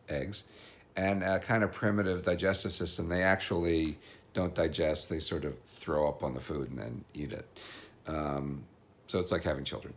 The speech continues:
But, um, if the bugs, who are actually willing to fly on top of cow dung and hang out and eat it, right? So they're perfectly happy to eat shit. They don't like the plants, so it's not good enough for them.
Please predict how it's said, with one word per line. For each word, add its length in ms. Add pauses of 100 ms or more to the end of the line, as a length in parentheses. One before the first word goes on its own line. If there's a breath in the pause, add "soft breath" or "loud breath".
(420 loud breath)
But, 500
um, 540 (1800 loud breath)
if 240
the 100
bugs, 840
who 160
are 80
actually 320
willing 260
to 80
fly 400
on 160
top 320
of 100
cow 280
dung 340
and 100
hang 240
out 220
and 160
eat 160
it, 220
right? 340
So 320
they're 140
perfectly 400
happy 260
to 80
eat 140
shit. 440 (540 loud breath)
They 300
don't 180
like 220
the 80
plants, 440
so 340
it's 140
not 200
good 100
enough 220
for 100
them. 300